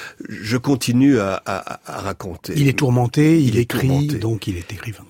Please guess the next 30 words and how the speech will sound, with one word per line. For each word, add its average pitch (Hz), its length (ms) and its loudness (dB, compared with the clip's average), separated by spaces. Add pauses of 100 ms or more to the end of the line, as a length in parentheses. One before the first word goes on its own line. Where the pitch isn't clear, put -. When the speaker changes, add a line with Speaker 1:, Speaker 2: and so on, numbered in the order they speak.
(100)
Speaker 1:
Voilà, 110 220 -6
il 92 140 -4
est - 160 -8
écrivain. - 340 -12
Et 143 60 0
c'est 127 160 0
dans 120 100 2
le 131 140 2
troisième 127 680 0 (300)
qu'il - 160 -2
consacre 131 440 -2
de 98 140 -4
nombreuses 113 640 2
pages 127 460 -2 (280)
au 147 120 4
serment 104 340 0
de 98 40 -6
Strasbourg. 127 840 0 (200)
Il 113 140 2
raconte 117 580 -2 (140)
la, 85 440 -6
la 90 160 -6
réunion 139 360 4
de 123 60 0
Strasbourg 104 500 -4
en 95 80 -2
détail 139 460 0 (360)
et 131 100 0
il 104 140 -2
cite - 440 -4